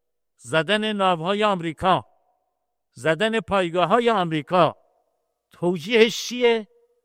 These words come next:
ضامن این توجیه منطقی درست این مذاکرات.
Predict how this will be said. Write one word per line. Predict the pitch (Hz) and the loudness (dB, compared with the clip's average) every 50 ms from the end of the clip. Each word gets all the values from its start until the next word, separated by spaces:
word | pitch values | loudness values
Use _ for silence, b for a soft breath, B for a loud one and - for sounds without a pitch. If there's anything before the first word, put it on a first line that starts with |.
| _ _ _ _ _ _ 123 | _ _ _ _ _ _ -2
ضامن | 123 180 196 196 196 196 226 262 262 | 2 4 6 6 4 2 0 -2 -2
این | 254 254 247 233 196 | -2 -2 -4 -4 -4
توجیه | - 196 214 202 180 147 190 226 196 180 208 | -2 -2 -2 -2 -2 -8 -8 -6 -4 -2 -2
منطقی | 196 190 185 175 - 165 156 185 220 220 208 | -2 -2 -4 -4 -6 -10 -10 -4 0 0 0
درست | 170 147 185 196 208 240 254 226 - - - _ _ _ _ _ _ _ _ _ | 2 2 0 2 4 4 4 2 -2 -10 -20 _ _ _ _ _ _ _ _ _
این | - 156 | -12 -10
مذاکرات. | 143 127 107 123 110 101 - 110 104 98 87 85 - - - | -10 -6 -4 -4 -4 -4 -6 -8 -10 -8 -10 -12 -14 -20 -20